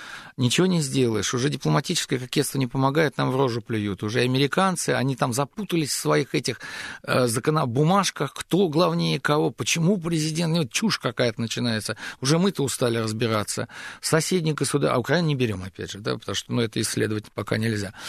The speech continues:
Вот. А, там Европа в ужасе от этих мигрантов, но продолжает кокетничать. Хотя реально там я, я знаю, что происходит во Франции, в Лионе, предположим, у меня друг живет.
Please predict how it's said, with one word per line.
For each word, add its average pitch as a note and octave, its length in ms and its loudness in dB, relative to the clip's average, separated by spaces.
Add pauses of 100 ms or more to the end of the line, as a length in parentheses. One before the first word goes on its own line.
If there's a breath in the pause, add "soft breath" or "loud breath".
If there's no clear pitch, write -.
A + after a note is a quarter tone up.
(260 loud breath)
Вот. A#2+ 420 2
А, A#2+ 680 2
там A#2 200 -2
Европа D3+ 800 2
в B2 160 0
ужасе D3 320 2
от C#3+ 100 -2
этих - 140 -12
мигрантов, D#3+ 640 0
но D#3 80 -2
продолжает D#3 480 2
кокетничать. D#3 720 -2
Хотя D3 320 0 (240 loud breath)
реально E3+ 380 2
там C#3 180 0
я, C3 180 0
я C3 280 2
знаю, D3+ 200 2
что C#3+ 160 -2
происходит B2+ 480 0
во B2+ 80 2
Франции, A#2 360 -2
в G#2 40 -4
Лионе, A#2 400 2
предположим, A2 400 -4
у A2+ 40 0
меня A#2 100 0
друг A#2+ 240 0
живет. A2 340 -4